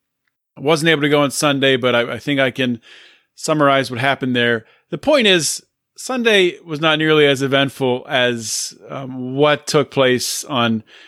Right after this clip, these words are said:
on Saturday. And I first want to say before, you know, before I get into this too much, so I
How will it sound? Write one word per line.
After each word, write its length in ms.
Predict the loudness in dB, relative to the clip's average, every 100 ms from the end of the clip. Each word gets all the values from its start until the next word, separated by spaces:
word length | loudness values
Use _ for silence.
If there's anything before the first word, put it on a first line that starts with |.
| _ -8
on 180 | -6 -4
Saturday. 720 | 0 0 0 -2 -4 -8 -12 _ -6
And 420 | -2 0 0 -4 -10 _ -20 -20 _ -10
I 100 | -10
first 380 | 0 0 0 0
want 140 | 2
to 40 |
say 300 | 2 4 4
before, 640 | 2 -2 2 4 6 4 0 -14 _
you 80 | -6
know, 80 | -4
before 260 | -4 0
I 80 | 2
get 140 | 2 2
into 260 | 0 0
this 580 | 2 2 0 -4 -4 -8 _ _ _ -10
too 220 | -2 0
much, 520 | 0 -2 -4 -6 -8 _ _ -20 -20 _ _ _ _ _ _ _ _ _ _ _
so 180 | -10 -10 -6
I 460 | -2 2 2 0